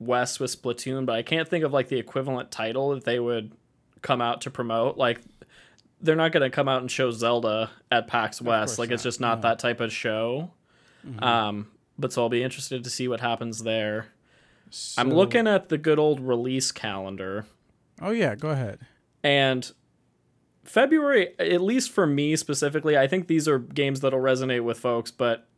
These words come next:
Speaker 1: um, Destiny two Lightfall, people are probably hyped for. Like I said, Kirby, we got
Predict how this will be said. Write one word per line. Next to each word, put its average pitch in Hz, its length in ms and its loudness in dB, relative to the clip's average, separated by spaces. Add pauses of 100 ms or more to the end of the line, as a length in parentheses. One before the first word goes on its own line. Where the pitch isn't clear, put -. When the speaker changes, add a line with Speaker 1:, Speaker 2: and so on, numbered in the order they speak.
(440)
Speaker 1:
um, 113 500 -2 (300)
Destiny 139 520 2
two 143 300 -2
Lightfall, 143 960 2
people 143 300 -4
are 139 80 -2
probably 143 300 0
hyped 139 340 -2
for. 143 640 -2 (500)
Like 131 160 -2
I - 20 2
said, 117 280 -2
Kirby, 143 720 0 (120)
we 135 160 -4
got 117 460 2